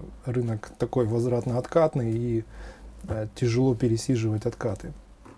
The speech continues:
Поэтому нужно подбирать, э, инструменты и способ торговли именно под, ну, под, что ли, свой темперамент и под свои какие-то индивидуальные особенности. И я всегда именно за это.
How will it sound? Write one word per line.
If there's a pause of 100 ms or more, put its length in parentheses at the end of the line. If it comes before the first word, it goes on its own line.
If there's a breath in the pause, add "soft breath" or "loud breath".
(640)
Поэтому
нужно
подбирать, (680 loud breath)
э,
инструменты
и
способ
торговли (120)
именно
под, (1300 loud breath)
ну,
под,
что
ли,
свой
темперамент
и
под
свои
какие-то
индивидуальные
особенности.
И
я
всегда
именно
за
это.